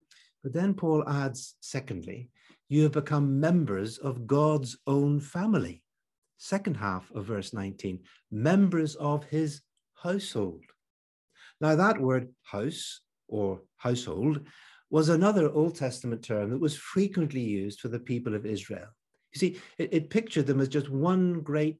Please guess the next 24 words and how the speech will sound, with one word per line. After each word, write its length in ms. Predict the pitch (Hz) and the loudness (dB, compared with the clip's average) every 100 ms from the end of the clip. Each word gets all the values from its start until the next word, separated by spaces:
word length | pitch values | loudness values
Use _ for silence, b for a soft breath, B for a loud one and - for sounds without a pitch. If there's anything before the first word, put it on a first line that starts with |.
| _ | _
family, 560 | _ 190 202 143 98 - b b b - | _ -2 0 0 -2 -14 b b b -4
one 320 | 156 175 165 | -2 0 0
great 360 | 147 151 147 - _ | 0 0 -2 -10 _
kinship 720 | - 185 185 185 - 147 143 - _ 127 | -2 2 4 2 -2 -6 -6 -12 _ -4
group, 340 | 147 196 - - _ _ _ _ _ - | 2 2 2 -12 _ _ _ _ _ -6
as 300 | 254 147 120 | -2 -2 0
indeed, 440 | 135 131 131 123 | 0 2 2 0
in 180 | - 127 | -4 -4
a 60 | 123 | -4
sense, 420 | 123 110 107 - | -4 -4 -6 -6
they 200 | 113 110 | -2 2
were 400 | 127 208 156 107 | 4 2 2 -2
largely 520 | 107 107 98 95 95 | -2 0 -2 -4 -6
as 140 | 98 95 | -6 -6
the 100 | 104 | -8
tribes 600 | - 131 123 123 120 117 | -4 0 2 2 0 0
of 120 | 131 | 2
Israel, 440 | 190 151 120 98 | 2 2 -2 -4
descended 520 | 98 - - 120 117 113 | -8 -6 -2 0 -2 -4
from 200 | 110 120 | -4 -2
Abraham, 520 | 127 123 117 120 127 | 0 0 -2 -2 -4
Isaac, 360 | 117 123 120 123 | -2 -2 -2 -4
and 120 | 113 | -4
Jacob. 400 | 135 180 185 | -4 -4 -6